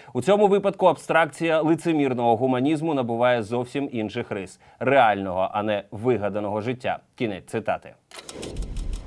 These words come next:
Як українці ставляться до внутрішньо переміщених осіб? Результати опитування соціологічної групи «Рейтинг» показують, що вісімдесят п'ять відсотків українців мають тепле ставлення до внутрішньо переміщених осіб.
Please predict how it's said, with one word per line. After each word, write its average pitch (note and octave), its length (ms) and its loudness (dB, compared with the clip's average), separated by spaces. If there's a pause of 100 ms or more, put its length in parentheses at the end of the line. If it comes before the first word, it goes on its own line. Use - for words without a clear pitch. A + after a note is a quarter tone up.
(300)
Як A#3 180 6
українці G3+ 440 4
ставляться F#3 480 4
до E3 180 4
внутрішньо E3 540 0
переміщених C#3+ 640 0
осіб? C3+ 420 -2
Результати A#2 520 0
опитування B2+ 760 0
соціологічної B2+ 760 -4
групи A#2 300 -2
«Рейтинг» D3+ 400 -2
показують, A2 640 0
що G2+ 180 -8
вісімдесят G#2+ 540 -4
п'ять C3+ 240 -2
відсотків A2+ 460 -6
українців A#2+ 540 -6
мають A#2+ 340 -4 (100)
тепле D#3 360 0
ставлення G2+ 640 0
до G2 240 -6
внутрішньо A2+ 520 -6
переміщених A2+ 640 -6
осіб. B2+ 300 -6